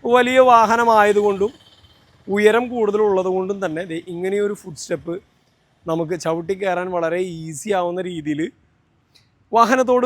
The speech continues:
പറ്റിച്ചേർന്നിരിക്കുന്ന പോലെയുള്ള ഒരു ഫുട് സ്റ്റെപ്പാണ് നമ്മൾ ഈ ഒരു വാഹനത്തിലേക്ക് നമ്മൾ ഫിറ്റ് ചെയ്തിരിക്കുന്നത്. പുറത്തേക്ക് അധികം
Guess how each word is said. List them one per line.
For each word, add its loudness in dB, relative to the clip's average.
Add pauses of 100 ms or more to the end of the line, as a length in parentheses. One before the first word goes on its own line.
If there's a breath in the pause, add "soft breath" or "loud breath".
പറ്റിച്ചേർന്നിരിക്കുന്ന 0
പോലെയുള്ള -2 (800)
ഒരു -2
ഫുട് -8
സ്റ്റെപ്പാണ് -4
നമ്മൾ -6
ഈ -4
ഒരു -6
വാഹനത്തിലേക്ക് -10
നമ്മൾ -8
ഫിറ്റ് -14
ചെയ്തിരിക്കുന്നത്. -18 (720)
പുറത്തേക്ക് -2 (160)
അധികം -6